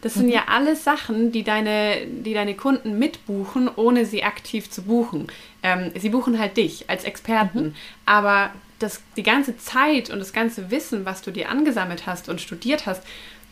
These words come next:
Speaker 1: dafür hat dich ja kein Mensch bezahlt. So. Und ich finde, das muss man irgendwie auch immer so im Hinterkopf behalten. Du buchst dir ja bewusst jemanden, der das kann und dem du vertraust und zutraust, dass er das kann.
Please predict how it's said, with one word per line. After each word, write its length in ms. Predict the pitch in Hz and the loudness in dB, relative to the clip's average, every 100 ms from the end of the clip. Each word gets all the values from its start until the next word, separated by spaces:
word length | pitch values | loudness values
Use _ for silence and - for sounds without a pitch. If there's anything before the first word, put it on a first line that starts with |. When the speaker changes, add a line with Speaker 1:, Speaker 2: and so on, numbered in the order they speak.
| - - | -8 0
Speaker 1:
dafür 260 | 185 185 | 0 0
hat 140 | 180 175 | -4 -4
dich 80 | |
ja 100 | 160 | -6
kein 200 | 151 175 | -6 -2
Mensch 180 | 185 226 | 0 0
bezahlt. 440 | - - 147 208 190 - | -2 -10 -10 -10 -14 -12
So. 180 | 165 151 | -6 -4
Und 120 | 151 180 | -4 -6
ich 100 | 180 | -2
finde, 160 | 208 | 0
das 140 | 233 277 | 2 2
muss 160 | 294 | 4
man 120 | 262 | 4
irgendwie 280 | - 240 233 | 4 6 4
auch 80 | 226 | 4
immer 100 | 240 | 2
so 140 | 220 | 2
im 120 | 202 190 | 2 0
Hinterkopf 580 | 202 302 311 220 196 | 2 2 2 0 -4
behalten. 680 | - 185 180 180 180 233 277 - - - - - | -4 0 0 0 2 2 2 -2 -20 -20 -16 -2
Du 100 | 226 | 0
buchst 380 | 208 302 - 247 | 2 0 2 4
dir 80 | |
ja 160 | 226 214 | 4 4
bewusst 480 | 208 185 285 330 - | 0 -2 -2 -2 -2
jemanden, 480 | 208 202 - 208 208 | -2 -2 -4 -4 -2
der 120 | 196 | -2
das 240 | 190 - | -2 -10
kann 280 | - - 269 | -6 2 4
und 160 | 214 190 | 4 0
dem 160 | 196 | -2
du 60 | 190 | -4
vertraust 720 | - 190 - - 175 240 - | -6 -10 -4 2 2 2 -2
und 160 | - 190 | -8 -10
zutraust, 640 | - 226 - 254 285 285 | -6 -6 -4 -2 -2 -2
dass 160 | 202 196 | -6 -4
er 80 | 202 | -4
das 180 | 190 - | -6 -4
kann. 260 | 233 269 | 0 0